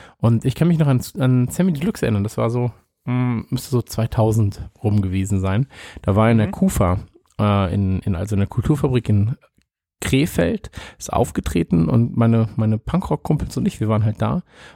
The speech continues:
Speaker 1: und haben, ähm, hatten halt so ein Punkrock-Moshpit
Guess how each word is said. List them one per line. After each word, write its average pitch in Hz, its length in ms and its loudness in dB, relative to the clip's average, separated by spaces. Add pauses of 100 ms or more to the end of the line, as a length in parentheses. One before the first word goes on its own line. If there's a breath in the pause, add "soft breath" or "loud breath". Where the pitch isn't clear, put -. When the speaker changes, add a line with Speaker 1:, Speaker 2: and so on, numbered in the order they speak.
Speaker 1:
und 117 140 4
haben, 123 340 4
ähm, 104 520 2 (180)
hatten 110 220 0
halt 123 100 2
so 120 100 -2
ein 113 40 -2
Punkrock-Moshpit - 1000 0